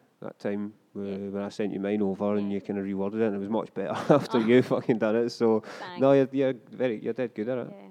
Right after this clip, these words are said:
Speaker 2: I lo-, like, I love writing, and I love, like, talking about topical things, I suppose, as well as speaking about mental health issues and relationships and, like, do a lot about, like, being single or, like, in a relationship or whatever, it's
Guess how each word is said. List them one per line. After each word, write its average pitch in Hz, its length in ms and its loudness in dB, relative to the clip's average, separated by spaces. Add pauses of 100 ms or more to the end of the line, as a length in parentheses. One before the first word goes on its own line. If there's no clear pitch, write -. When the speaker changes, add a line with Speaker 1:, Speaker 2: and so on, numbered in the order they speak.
(160)
Speaker 2:
I 254 140 -6
lo-, 285 180 -6
like, 262 140 -12
I 254 100 -6
love 247 260 -8
writing, 233 340 -14
and - 20 -12
I 190 180 -10
love, 196 180 -14
like, 185 220 -14 (720)
talking 214 260 -12
about 202 160 -14 (180)
topical 262 520 -14
things, 277 320 -14
I 277 60 -12
suppose, 269 420 -14
as 220 160 -18
well 196 200 -10
as 185 520 -14 (260)
speaking 190 400 -20
about 170 300 -12 (120)
mental 175 280 -18
health 180 280 -16
issues 170 520 -16
and 160 240 -18 (720)
relationships 240 800 -10
and, 175 380 -12 (1300)
like, 113 160 -16 (680)
do 220 180 -8
a - 20 -6
lot 190 240 -8
about, 185 300 -10
like, 160 220 -16
being 190 200 -12
single 247 560 -8
or, 190 100 -6
like, 170 240 -12
in 196 180 -16
a 190 40 -12
relationship 190 460 -14
or 180 80 -14
whatever, 190 360 -14
it's 165 260 -18